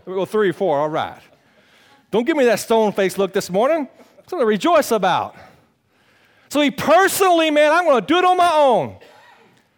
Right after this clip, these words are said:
Azariah the high priest went in after him with eighty other priests, the Lord, all brave men. This is interesting. Azariah's not, "I'm not going in after that dude by myself." He's getting eighty. He's getting everybody he can. All the priests, everybody. "No, you too, check out. Listen, everybody, y'all come in."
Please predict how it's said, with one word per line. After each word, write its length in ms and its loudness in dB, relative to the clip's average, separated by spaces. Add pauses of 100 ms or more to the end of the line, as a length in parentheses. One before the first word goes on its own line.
(160)
Azariah 540 -4
the 80 -4
high 240 -6
priest 440 -8
went 260 -6
in 160 -4
after 400 -10
him 320 -6
with 240 -6
eighty 340 -8
other 260 -6
priests, 320 -10
the 60 -14
Lord, 300 -6
all 200 -4
brave 280 -6
men. 180 -6
This 160 -12
is 140 -10
interesting. 500 -12 (640)
Azariah's 480 -4
not, 140 -4
"I'm 120 -4
not 120 -6
going 200 -4
in 60 -4
after 220 -6
that 80 -8
dude 160 -4
by 100 -4
myself." 560 -6 (180)
He's 100 -12
getting 160 -6
eighty. 300 -2
He's 80 -2
getting 180 -2
everybody 520 2
he 140 2
can. 380 0
All 280 4
the 140 -2
priests, 320 2
everybody. 300 2
"No, 100 4
you 240 2
too, 240 2
check 220 0
out. 180 2
Listen, 240 2
everybody, 540 2
y'all 160 2
come 240 2
in." 200 2